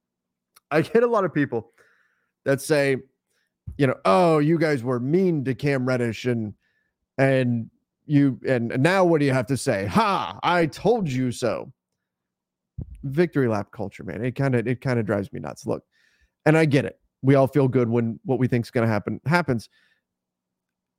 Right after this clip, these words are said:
It's not, when something good happens for the Lakers, when a player plays well, if it's a player that I said, "I'm not sure about." I, I think I said that Max Christie played better in preseason. Well, not significantly better, but played better in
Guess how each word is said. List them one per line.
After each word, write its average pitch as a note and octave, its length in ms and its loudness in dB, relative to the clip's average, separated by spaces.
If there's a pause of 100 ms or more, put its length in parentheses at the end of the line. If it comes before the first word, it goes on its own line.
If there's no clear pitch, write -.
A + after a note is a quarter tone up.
(400)
It's E3+ 180 -2
not, A#3+ 340 0
when F3 280 -2 (160)
something C#4 400 2
good F3+ 240 6
happens D#3+ 500 0
for D#3+ 140 -4
the C#3 100 2
Lakers, D3 460 0
when C3+ 160 0
a - 20 0
player A3 320 2
plays F3+ 380 0
well, C#3 400 0 (600)
if D3+ 160 4
it's B3+ 140 0
a C#4 80 0
player G3 320 0
that D#3+ 120 0
I D#3 100 0
said, C#3 340 -2 (840)
"I'm A2+ 200 -2
not A#2 280 -2
sure G#3 220 0
about." G2+ 380 -2
I, C#3 180 2
I C3+ 80 -2
think B2 140 -2
I C3 120 0
said C#3 220 -2
that B2 200 -4
Max B2+ 260 -2
Christie D3 300 0
played D3 260 -2
better C#3 240 2
in C#3+ 140 -2
preseason. D#3+ 680 0
Well, A#2 120 -4
not A2 200 -4 (180)
significantly C#3+ 480 0
better, A2+ 180 0
but C#3 220 -4
played C3 320 -2
better C3 260 2
in C#3+ 100 -2